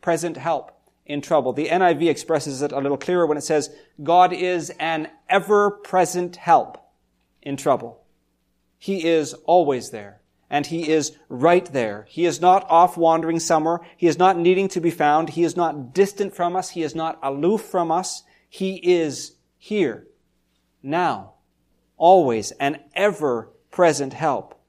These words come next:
in time of trouble. So we will not fear. It's an inclusive statement.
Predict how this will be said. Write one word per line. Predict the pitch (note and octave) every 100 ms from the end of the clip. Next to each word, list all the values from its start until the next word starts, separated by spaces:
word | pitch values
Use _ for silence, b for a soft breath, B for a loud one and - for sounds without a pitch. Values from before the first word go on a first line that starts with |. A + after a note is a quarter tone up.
| _ _ _
in | - C3+ B2+
time | - D3+ C3 G#2+ G2+ A2 _ _ _
of | A#2 A2+
trouble. | - A#2+ A#2 A2+ _ _ _ _ _ _ _ _ _ _ _ _ _ -
So | C3+
we | C3+ C#3+
will | C#3+
not | C#3+ C#3
fear. | - F3 G#2+ _ _ _ _ _ _ _ _ _ _ _ _ _ _ _ _
It's | -
an | A2
inclusive | - D3 C#3
statement. | - D#3 C3+ A#2+ -